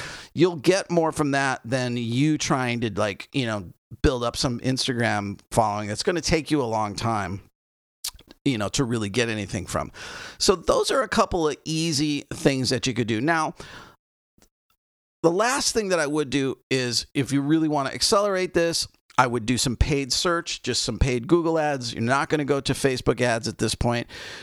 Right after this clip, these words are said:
Do paid search ads. But you gotta do these things in the order that I've outlined for you today. If you do paid search before you have your dedicated brand identity really down,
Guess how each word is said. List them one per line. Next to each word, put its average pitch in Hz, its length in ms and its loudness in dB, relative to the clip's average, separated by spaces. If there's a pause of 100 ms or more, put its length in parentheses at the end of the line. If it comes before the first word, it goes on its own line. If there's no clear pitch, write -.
(140)
Do 120 140 4
paid 165 640 0
search 156 380 2
ads. 98 380 0 (560)
But 127 120 6
you 170 100 2
gotta 196 320 2
do 190 160 -2
these 185 200 0
things 170 320 0 (140)
in 160 360 4
the 151 200 2
order 139 560 2
that 131 160 2
I've 117 160 0 (100)
outlined 123 540 2
for 120 100 0
you 110 160 0
today. 98 420 0 (120)
If 131 200 0
you 180 320 0
do 202 200 -2
paid 180 340 2
search - 500 0
before 156 360 2
you 156 160 2
have 143 280 0
your 127 220 0 (160)
dedicated 135 540 2
brand 117 280 2
identity 131 480 0
really 117 320 0
down, 123 420 0